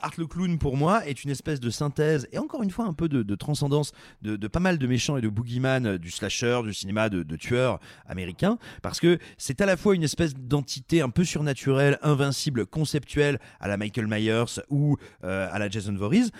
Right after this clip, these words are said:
C'est également cette espèce de créature assez, euh, assez goguenarde et moqueuse à la Freddy,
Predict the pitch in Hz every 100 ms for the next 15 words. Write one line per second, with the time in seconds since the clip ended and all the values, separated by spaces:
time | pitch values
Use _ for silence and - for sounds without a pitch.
0 | - - _ _ _ _ _ - - 196
1 | - 294 226 214 196 190 185 135 135 -
2 | 160 131 127 123 131 120 151 139 _ 170
3 | 170 214 208 196 147 135 127 117 - -
4 | 120 - 151 175 151 165 165 165 147 127
5 | 123 139 175 - 180 175 165 120 85 _
6 | _ _ _ - 110 - 127 170